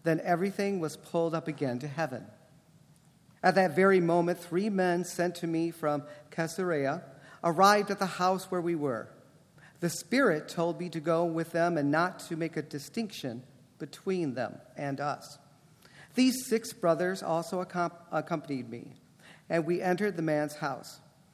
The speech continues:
He told us how he had seen the angel standing in his house and saying, 'Send to Joppa and bring Simon, who is called Peter.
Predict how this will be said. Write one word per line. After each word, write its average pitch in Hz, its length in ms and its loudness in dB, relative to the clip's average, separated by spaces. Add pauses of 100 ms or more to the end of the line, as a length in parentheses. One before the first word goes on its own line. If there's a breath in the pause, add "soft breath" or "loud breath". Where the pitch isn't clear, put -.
(280 soft breath)
He 180 120 -4
told 202 280 2
us 214 160 -2
how 175 260 4
he 180 200 -4
had 160 180 0
seen 202 420 -4
the 170 160 0
angel 175 340 0
standing 175 520 -2
in 165 120 0
his 160 180 -4
house 160 360 2
and 147 80 -4
saying, 147 480 -6 (540 loud breath)
'Send 202 340 6
to 196 140 0
Joppa 147 680 2
and 156 140 -2
bring 165 180 0
Simon, 131 640 -2
who 147 120 -4
is 143 120 -8
called 147 400 -2
Peter. 127 380 -6